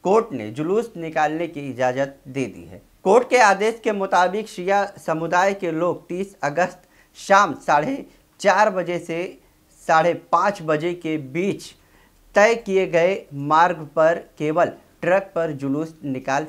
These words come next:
सकते हैं। ट्रक में सिर्फ पाँच लोगों से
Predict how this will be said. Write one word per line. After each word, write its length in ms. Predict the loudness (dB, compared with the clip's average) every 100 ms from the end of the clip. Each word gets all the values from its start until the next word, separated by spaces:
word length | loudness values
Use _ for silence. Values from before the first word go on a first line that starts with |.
| -10
सकते 280 | -14 -10 -8
हैं। 200 | -8 -12 -2
ट्रक 260 | -2 -2
में 160 | -6 -8
सिर्फ 360 | -4 -2 -2 -4 _ _ _ _ 2
पाँच 380 | 4 4 0 -6
लोगों 340 | -6 -4 -4 -8 -10
से 140 | -8